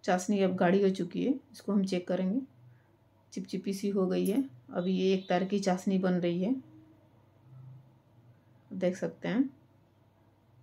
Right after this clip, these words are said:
इस स्टेज पे हमें पिसी हुई मूंगफली ऐड कर देना है। सारी मूंगफली को हमें ऐड कर देना है। इसी के साथ हम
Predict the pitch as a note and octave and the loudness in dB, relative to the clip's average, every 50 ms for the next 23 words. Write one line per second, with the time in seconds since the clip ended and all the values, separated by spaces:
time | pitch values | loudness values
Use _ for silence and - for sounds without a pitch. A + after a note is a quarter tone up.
0 | - - - _ _ _ _ _ _ _ _ _ _ _ _ _ _ _ _ _ | -20 -20 -20 _ _ _ _ _ _ _ _ _ _ _ _ _ _ _ _ _
1 | _ _ _ _ _ _ _ _ _ _ _ _ _ _ _ _ _ _ _ _ | _ _ _ _ _ _ _ _ _ _ _ _ _ _ _ _ _ _ _ _
2 | _ _ _ _ _ _ _ _ _ _ _ _ _ _ _ _ _ _ _ _ | _ _ _ _ _ _ _ _ _ _ _ _ _ _ _ _ _ _ _ _
3 | - - _ _ _ _ - - A3 - G3+ G3 - - G3 F#3+ F#3+ - - G3 | -20 -20 _ _ _ _ -8 -6 -4 -2 -2 -2 -2 -2 -2 -2 -2 0 0 0
4 | G3 G3 F3+ G3 C#4 E4+ - - - G#3 G3+ - G#3 G3+ G#3 G3+ G3 F#3+ G3 - | 2 2 2 2 0 0 -2 -2 -4 -2 2 2 4 4 4 4 4 4 4 4
5 | G3+ G3 G3 F#3 F#3 F#3+ F#3+ G3+ F#3+ F#3+ F3+ F#3+ F#3 F3+ F#3 G3 F#3 A#3+ C4+ - | 6 6 8 8 6 6 6 6 4 6 6 6 6 6 4 2 2 2 0 -2
6 | - _ _ _ _ _ _ _ _ _ _ _ _ _ _ _ _ _ _ _ | -4 _ _ _ _ _ _ _ _ _ _ _ _ _ _ _ _ _ _ _
7 | _ _ _ _ _ _ _ _ _ _ _ _ _ _ _ _ _ _ _ _ | _ _ _ _ _ _ _ _ _ _ _ _ _ _ _ _ _ _ _ _
8 | _ _ _ _ _ _ _ _ _ _ _ _ _ _ _ _ _ _ _ _ | _ _ _ _ _ _ _ _ _ _ _ _ _ _ _ _ _ _ _ _
9 | _ _ _ _ _ _ _ _ _ _ _ _ _ _ _ _ _ _ _ _ | _ _ _ _ _ _ _ _ _ _ _ _ _ _ _ _ _ _ _ _
10 | _ _ _ _ _ _ _ _ - - - - G3 F#3+ G3 G#3+ G3 F#3+ F#3+ F#3+ | _ _ _ _ _ _ _ _ -20 -12 -6 -4 0 2 2 2 4 2 2 2
11 | G#3+ G3 G3 G3 G#3+ G3+ G3 G3+ A#3 C4+ G#3+ - E3+ E3+ F#3+ F#3 F#3 F3+ F3+ F#3 | 2 0 2 2 2 0 2 2 2 4 4 4 2 0 0 2 0 0 2 2
12 | F#3 F3 F3 F#3 F#3+ B3 C4+ C4 - _ _ _ _ _ _ _ _ _ _ _ | 0 0 0 0 0 0 -2 -2 -4 _ _ _ _ _ _ _ _ _ _ _
13 | _ _ _ _ _ _ _ _ _ _ _ _ _ _ _ _ _ _ _ _ | _ _ _ _ _ _ _ _ _ _ _ _ _ _ _ _ _ _ _ _
14 | _ _ _ _ - - A3 - - A3 G#3 A3 G#3+ - G#3 F#3+ F3+ - A3 F#3+ | _ _ _ _ -8 -8 -4 0 0 2 4 4 4 4 4 2 4 2 2 2
15 | A3+ D4+ F4 | 2 2 2